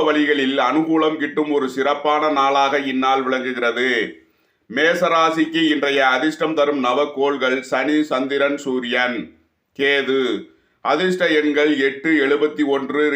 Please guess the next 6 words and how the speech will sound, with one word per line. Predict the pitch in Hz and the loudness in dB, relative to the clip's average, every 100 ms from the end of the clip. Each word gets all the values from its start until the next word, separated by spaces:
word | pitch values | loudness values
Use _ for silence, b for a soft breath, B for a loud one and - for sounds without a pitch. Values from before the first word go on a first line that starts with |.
| 127 | -2
இரண்டு, | 131 147 143 147 147 | 0 0 0 0 0
எண்பத்தி | 127 135 139 147 | 0 -2 -2 -2
மூன்று, | 131 131 135 127 127 120 90 b b b b | -2 -2 -2 -2 -2 -2 -4 b b b b
ஒன்று, | 104 151 165 160 170 | 0 0 0 0 2
எண்பத்தி | 143 147 156 156 147 | 2 2 -2 0 -2
இரண்டு, | 131 147 143 156 | 0 0 0 0